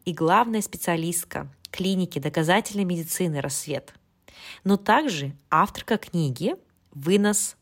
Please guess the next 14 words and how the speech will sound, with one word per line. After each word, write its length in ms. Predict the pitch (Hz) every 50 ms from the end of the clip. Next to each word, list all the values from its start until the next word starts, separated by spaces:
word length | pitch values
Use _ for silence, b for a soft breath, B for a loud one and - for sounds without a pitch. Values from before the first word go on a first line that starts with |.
| _ _ _
мозга». 520 | - 170 160 151 143 139 - - 151 - - _ _ _ _ _ _ _ _ B B B B B B B B B B B
Разговор 600 | - 190 185 185 - 208 190 196 220 240 294 330
с 160 | - - -
Ириной 540 | 214 175 170 165 175 180 196 214 254 285 277 _ _ _ _ _ _ _ _ _ _ _
был 640 | - 170 151 180 190 196 202 196 190 190 185 180 - _ _ _ _ -
очень 380 | 175 175 175 - 196 190 - -
интересным. 720 | - 156 - - - - - - - - 196 262 330 330 - _ _ B B B B B B B B B B
Мы 260 | 170 175 180 214 262
с 200 | 277 - - -
ней 180 | 190 196 208 214
говорили 800 | 190 170 170 156 156 160 160 180 208 220 214 208 185 185 175 - _ -
много 500 | 165 156 165 175 175 180 185 175 180 170
про 400 | - - - 160 165 165 170 -
мигрени. 600 | - 170 170 170 170 202 220 202 160 135 -